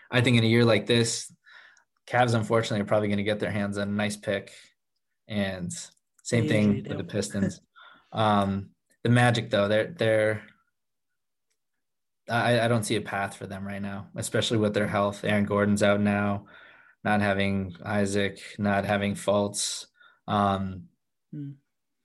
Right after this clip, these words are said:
Speaker 1: they're, they're gonna, they're gonna be an interesting point for that. We, we didn't plan to talk about them at all, but ju-, just thinking about their, their trajectory and their past, um, we've been talking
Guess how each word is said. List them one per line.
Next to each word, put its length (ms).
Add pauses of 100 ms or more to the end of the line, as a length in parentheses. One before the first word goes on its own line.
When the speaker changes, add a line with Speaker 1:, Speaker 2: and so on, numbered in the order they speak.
(760)
Speaker 1:
they're, 140
they're 160
gonna, 240
they're 200
gonna 140
be 140
an 40
interesting 420
point 260
for 80
that. 280
We, 160
we 120
didn't 160
plan 240
to 60
talk 200
about 220
them 160
at 40
all, 320
but 300 (160)
ju-, 160
just 260
thinking 280
about 320
their, 380
their 220
trajectory 600
and 140
their 80
past, 680 (320)
um, 480
we've 120
been 100
talking 520